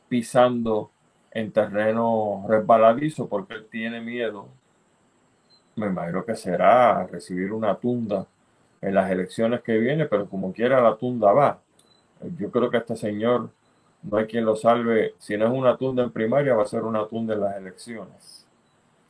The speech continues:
Así que no entiendo su manera de proceder, o me extraña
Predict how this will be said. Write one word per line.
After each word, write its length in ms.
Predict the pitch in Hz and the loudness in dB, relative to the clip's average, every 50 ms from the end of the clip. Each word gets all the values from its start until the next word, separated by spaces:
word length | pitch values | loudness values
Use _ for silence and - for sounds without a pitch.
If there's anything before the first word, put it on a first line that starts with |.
| _ _ _ _ _ _ _ | _ _ _ _ _ _ _
Así 280 | - - - - 120 120 | -14 -10 -6 -6 -4 0
que 340 | - 127 123 120 110 - - | 2 2 2 2 0 -4 -6
no 240 | 127 107 110 117 123 | -6 -4 -2 -2 -2
entiendo 520 | 123 117 - 131 135 131 131 123 123 117 | -2 -4 -2 -2 -2 -2 0 -2 -2 -2
su 220 | - - 135 127 | -2 -4 -4 -2
manera 400 | 123 117 113 120 123 123 127 120 | 0 0 2 2 2 4 4 4
de 100 | 117 117 | 4 2
proceder, 640 | 113 - 127 131 131 - 117 110 110 113 120 123 120 | 0 0 -2 -2 -2 -2 -4 -2 -2 -2 -2 0 0
o 100 | 117 110 | -2 -2
me 120 | 104 95 | -2 -6
extraña 920 | - _ _ - - _ - 120 117 123 123 123 120 117 113 113 123 127 | -12 _ _ -20 -20 _ 2 4 4 4 4 2 0 -4 -4 -4 -4 -6